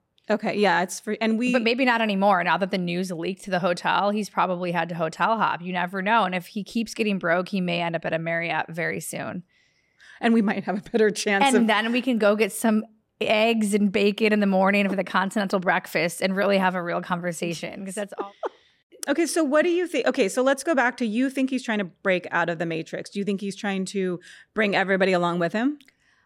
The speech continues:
Speaker 2: I don't know what. So for, for a while, I thought everything was calculated and strategic. But then I found out he called my fr-, comedian friend, Josh Denny. So there's this guy that I've been following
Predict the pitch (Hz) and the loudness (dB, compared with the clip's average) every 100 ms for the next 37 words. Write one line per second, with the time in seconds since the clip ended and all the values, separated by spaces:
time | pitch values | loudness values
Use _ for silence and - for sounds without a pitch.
0 | _ _ 226 262 381 269 208 185 - 226 | _ _ 0 2 4 4 4 2 0 -10
1 | - - 247 - - 254 262 269 - 226 | -4 4 4 4 0 2 4 2 -4 -8
2 | - - - 311 359 208 190 226 208 196 | -8 -16 0 2 4 4 4 4 2 2
3 | 175 175 - 180 196 196 190 175 - 175 | 2 2 2 0 0 0 -2 -2 -2 -2
4 | 175 190 190 185 180 - 185 - 170 196 | 0 0 0 0 -4 -6 -8 -6 -4 -2
5 | 226 220 _ _ _ _ _ _ 233 240 | -4 -4 _ _ _ _ _ _ -2 2
6 | 285 415 494 440 330 277 - - - - | 2 2 0 2 4 4 0 -8 -16 -8
7 | 233 - 202 214 190 - - - - - | -8 0 2 2 0 -4 -14 -20 -20 -12
8 | - 196 185 170 165 165 - 165 - 151 | -4 -2 -2 -6 -8 -8 -8 -8 -6 -6
9 | - - - - - - _ - - 208 | -6 -10 -12 -14 -18 -20 _ -8 -4 -2
10 | 214 226 269 - 202 190 190 180 180 180 | -2 -2 -4 0 2 2 2 0 0 -4
11 | - 170 175 175 170 170 | 0 0 2 -2 -4 -6